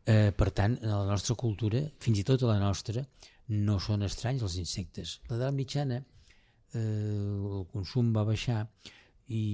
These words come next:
pràcticament el nostre entorn cultural més immediat, doncs, els va,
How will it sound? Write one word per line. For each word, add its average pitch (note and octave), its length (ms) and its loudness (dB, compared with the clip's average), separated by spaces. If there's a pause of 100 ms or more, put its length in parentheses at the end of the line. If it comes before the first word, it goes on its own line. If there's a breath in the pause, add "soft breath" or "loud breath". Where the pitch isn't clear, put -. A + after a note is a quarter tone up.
(960)
pràcticament F#2+ 440 -6
el G2+ 140 -4
nostre G2+ 340 -6
entorn G2 340 -8
cultural G2 420 -8
més F#2+ 460 -8
immediat, G2 520 -10 (420 loud breath)
doncs, G2+ 300 0
els F2+ 220 -2
va, F2+ 180 0